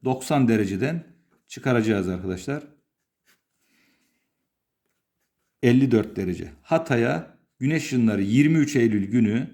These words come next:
yirmi üç Eylül'de elli dört dereceyle gelmektedir. Bakınız. Şu da sorulabilirdi. Sinop da sorulabilirdi. Bunu da yapalım. Yapmam gereken nedir arkadaşlar?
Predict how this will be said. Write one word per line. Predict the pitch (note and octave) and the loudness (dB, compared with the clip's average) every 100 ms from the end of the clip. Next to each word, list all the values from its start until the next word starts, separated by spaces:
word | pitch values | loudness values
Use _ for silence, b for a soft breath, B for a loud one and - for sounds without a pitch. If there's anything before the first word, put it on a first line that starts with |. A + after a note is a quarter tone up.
| - _ | -18 _
yirmi | G#2 A2+ G#2+ | -6 -4 -2
üç | B2+ C3+ - b b _ | -4 -6 -18 b b _
Eylül'de | A2+ A2+ G2 F#2+ C#3 C#3 B B - | 0 0 0 -2 -4 -6 B B 0
elli | C3 C#3+ D3 | 2 2 2
dört | C#3 D#3+ - | 2 0 -2
dereceyle | A#2 G#2+ G2 G#2 A2 D#3+ F3+ - _ _ _ | -2 -2 -2 -4 -4 -4 -6 -10 _ _ _
gelmektedir. | F#2+ F#2 F2 - E2 F#2+ | -6 -6 -6 -10 -12 -12
Bakınız. | - F2 - _ _ _ _ _ _ _ _ _ _ _ _ _ _ _ | -10 -12 -14 _ _ _ _ _ _ _ _ _ _ _ _ _ _ _
Şu | - G3 | -2 2
da | F#3 | 2
sorulabilirdi. | D#3+ C3+ B2 G#2+ G#2+ E3 | 2 2 2 0 -4 -6
Sinop | - G3 F3 F3+ | -4 -2 -2 -2
da | B2+ | -4
sorulabilirdi. | C3 A2+ G#2+ G2 F#2+ D3+ F3 - | -2 -2 -2 -4 -4 -6 -8 -8
Bunu | - D#3+ | -4 0
da | B2 | 2
yapalım. | G#2 G#2 A2+ F#3 - _ _ _ _ _ _ _ _ - | 0 -2 -6 -8 -16 _ _ _ _ _ _ _ _ -4
Yapmam | E3+ F3 F3+ E3 | -4 0 0 2
gereken | D3 C#3 C3 D#3 | 2 2 0 0
nedir | D#3+ A#2+ | 2 0
arkadaşlar? | G#2+ A2+ A2 D#3+ | 0 -2 -4 -4